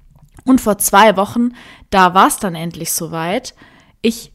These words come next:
durfte in die Wettkampfdiät starten. Meine Trainerin, die Jennifer Rode und ich, wir haben beschlossen, dass wir uns vorbereiten, obwohl Stand vor zwei Wochen noch kein konkreter Wettkampftermin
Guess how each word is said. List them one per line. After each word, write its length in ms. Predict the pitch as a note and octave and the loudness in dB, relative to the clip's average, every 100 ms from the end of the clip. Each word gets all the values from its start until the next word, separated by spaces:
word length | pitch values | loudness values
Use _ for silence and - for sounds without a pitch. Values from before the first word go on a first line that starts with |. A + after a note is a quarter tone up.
| - | 4
durfte 460 | A3 C4+ - - | 6 6 2 -4
in 300 | A3+ - G3 | -4 -2 -4
die 240 | F#3 F3+ - | -2 -6 -8
Wettkampfdiät 1080 | F#3+ G3+ A3 - - G3 G3 - - F3 F3 | 0 4 4 2 -4 -4 -4 -10 -10 -8 -8
starten. 680 | - - D#3+ D#3+ - D#3+ E3+ - - - - - _ _ | -8 -6 -6 -8 -12 -16 -16 -20 -20 -20 -20 -20 _ _
Meine 280 | G3+ G3+ F#3+ | 2 2 2
Trainerin, 640 | F#3 A#3 B3+ C#4 C4 B3 | 0 4 4 4 2 2
die 100 | A3+ G3 | 0 -2
Jennifer 400 | G3 F#3 - F#3 | -2 -2 -4 -6
Rode 320 | F#3 F3+ F3 | -4 -4 -4
und 120 | E3 | -4
ich, 300 | B3+ A#3+ G#3 | -6 -6 -4
wir 120 | G#3 | -2
haben 180 | G3 G3 | 0 0
beschlossen, 760 | F#3+ - A3 A#3 - A#3+ B3 - - _ - | -2 -2 0 0 0 -2 -2 -8 -20 _ 0
dass 300 | G3+ - - | 0 0 -2
wir 100 | F#3+ | -4
uns 340 | - F#3 - - | -4 -6 -8 -12
vorbereiten, 1080 | - - G#3+ C4+ C4 B3+ A#3 A#3 A#3+ A3 | -10 0 4 4 4 2 4 2 2 0
obwohl 540 | - F#3 - G#3+ A#3 B3+ | -2 -12 -4 0 2 2
Stand 480 | - - G3+ A3+ A3+ | -2 0 2 2 0
vor 240 | - F#3+ | -4 -6
zwei 400 | - G3 F3 F3 | -4 -2 -2 0
Wochen 360 | G#3 G#3+ A#3+ G3+ | -2 0 0 0
noch 180 | F#3 | -2
kein 320 | - - A#3+ B3+ | -6 0 2 2
konkreter 580 | A#3 - A#3 A#3 A3 | 0 0 0 0 -2
Wettkampftermin 960 | F#3 G#3 - G3+ G3 - G3 F#3+ G3 | -2 -4 -4 -4 -4 -6 -4 -2 -2